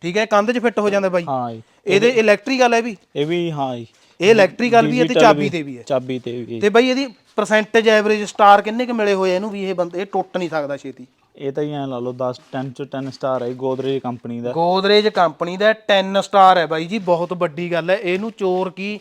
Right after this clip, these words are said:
Speaker 1: ਚੋਰ ਦੇ ਮਾਸੜ ਦਾਦੇ ਵੀ ਆ ਜਾਣ, ਉਹ ਵੀ ਨਹੀਂ ਤੋੜ ਸਕਦੇ, ਐਡੀ ਤਕੜੀ ਇਹਦੀ
Speaker 2: ਕੰਪਿਊਟਰ
Speaker 1: ਸਿਕਿਉਰਿਟੀ ਹੈ।
Speaker 2: ਰਾਈਟ ਕੀ ਹੁੰਦੀ ਹੈ ਜੀ
Speaker 1: ਤੇ
Speaker 2: ਇਹਦੇ
Speaker 1: ਇਹ,
Speaker 2: ਕੰਪਿਊਟਰ
Speaker 1: ਹਾਂ, ਕੰਪਿਊਟਰ ਤੇ ਨੰਬਰ ਵੀ ਤੁਸੀਂ ਇਹ ਤੇ ਰੱਖ ਸਕਦੇ ਹੋ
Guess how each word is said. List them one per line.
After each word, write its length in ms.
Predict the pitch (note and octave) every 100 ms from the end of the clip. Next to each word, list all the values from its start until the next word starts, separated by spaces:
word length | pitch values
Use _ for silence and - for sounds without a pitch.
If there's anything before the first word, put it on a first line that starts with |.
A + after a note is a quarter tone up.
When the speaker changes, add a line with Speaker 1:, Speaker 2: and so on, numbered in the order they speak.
| - _ _
Speaker 1:
ਚੋਰ 240 | F#3+ F#3+ F#3+
ਦੇ 120 | G3+
ਮਾਸੜ 400 | G3+ F#3 F3 F#3+
ਦਾਦੇ 280 | F#3 F3 G3
ਵੀ 100 | G#3+
ਆ 120 | F#3
ਜਾਣ, 140 | F#3+
ਉਹ 100 | G#3
ਵੀ 60 | A3+
ਨਹੀਂ 100 | A3
ਤੋੜ 200 | F3+ E3
ਸਕਦੇ, 280 | E3 F3+ G3+
ਐਡੀ 220 | E3 F#3+
ਤਕੜੀ 300 | F#3 F3 F3+
ਇਹਦੀ 140 | D#3
Speaker 2:
ਕੰਪਿਊਟਰ 0 |
Speaker 1:
ਸਿਕਿਉਰਿਟੀ 400 | C#3+ D#3 E3 E3+
ਹੈ। 60 | E3
Speaker 2:
ਰਾਈਟ 240 | D#3+ D#3
ਕੀ 280 | D3+ D#3 D3+
ਹੁੰਦੀ 240 | C#3+ C3+ C#3
ਹੈ 60 |
ਜੀ 60 | C#3
Speaker 1:
ਤੇ 140 | G3
Speaker 2:
ਇਹਦੇ 200 | A3 F#3+
Speaker 1:
ਇਹ, 40 | G3
Speaker 2:
ਕੰਪਿਊਟਰ 160 | G#3
Speaker 1:
ਹਾਂ, 200 | F#3 E3+
ਕੰਪਿਊਟਰ 400 | D#3+ F3 F3+ G#3+
ਤੇ 100 | A3
ਨੰਬਰ 300 | G#3+ F3 F#3
ਵੀ 100 | A3
ਤੁਸੀਂ 200 | A3 G3+
ਇਹ 60 | A3
ਤੇ 100 | A#3
ਰੱਖ 200 | G#3 -
ਸਕਦੇ 320 | G#3 G#3
ਹੋ 100 | G#3+